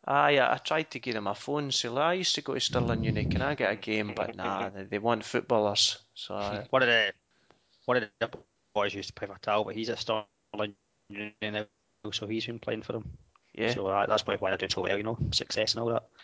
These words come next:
Speaker 3: But there's no even, see on the B B C website, there's not even a, anything about the Lowland League. It's as if it doesn't exist.
Speaker 1: Aye, the B B C website took a dive. I'd say it's a few years back now.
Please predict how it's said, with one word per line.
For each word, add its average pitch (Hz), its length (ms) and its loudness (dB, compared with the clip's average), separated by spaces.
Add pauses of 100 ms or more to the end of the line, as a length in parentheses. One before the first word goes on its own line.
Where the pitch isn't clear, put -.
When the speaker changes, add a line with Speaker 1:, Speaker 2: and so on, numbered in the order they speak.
Speaker 3:
But - 120 2
there's 123 140 4
no 160 100 8
even, 113 340 4
see 139 140 2
on 127 80 6
the 117 80 0
B 123 80 0
B - 100 -2
C 117 140 0
website, 123 340 2
there's 113 140 0
not 127 100 -2
even 95 140 -2
a, 90 140 2 (260)
anything 101 280 -4
about 104 200 -2
the 110 80 2
Lowland 113 320 4
League. 120 160 -6 (360)
It's - 100 -4
as 123 60 0
if 120 100 2
it 113 80 2
doesn't 107 200 0
exist. 98 400 -4 (720)
Speaker 1:
Aye, 98 200 2
the 107 100 -4
B 135 140 0
B 123 100 0
C 110 240 4
website 101 540 0
took - 180 -4
a 101 60 0
dive. 98 680 0
I'd 107 160 -2
say 110 220 2
it's - 140 0
a 101 40 -8
few 101 240 -8
years 107 300 -2
back 101 240 0
now. 101 180 -6